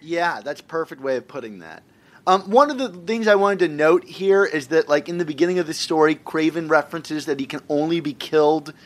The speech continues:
again by the Spider, which is something that came out of, like, Grim Hunt, where, like, because he was brought back using the Spider's blood, only the Spider could kill him. And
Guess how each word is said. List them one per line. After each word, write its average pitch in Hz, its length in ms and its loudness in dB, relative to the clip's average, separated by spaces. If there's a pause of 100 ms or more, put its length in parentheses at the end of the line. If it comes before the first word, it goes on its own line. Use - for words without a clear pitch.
(240)
again 160 520 0
by 143 180 4
the 123 160 -4
Spider, 175 580 2
which 190 200 0
is 160 60 -8
something 180 240 -4
that 165 100 -6
came 165 200 -8
out 160 120 0
of, 143 100 -2
like, 135 160 -2
Grim 147 300 -2
Hunt, 131 440 -8 (520)
where, 147 260 4
like, 139 420 4
because 160 320 0
he 165 80 -8
was 151 140 -6
brought 151 380 4
back 139 320 0
using 139 300 -8
the 131 100 -4
Spider's 143 580 0
blood, 143 640 2 (280)
only 160 320 0
the 147 140 -2
Spider 151 580 0
could 135 220 -10
kill 139 240 -4
him. 147 300 -2
And 135 180 -6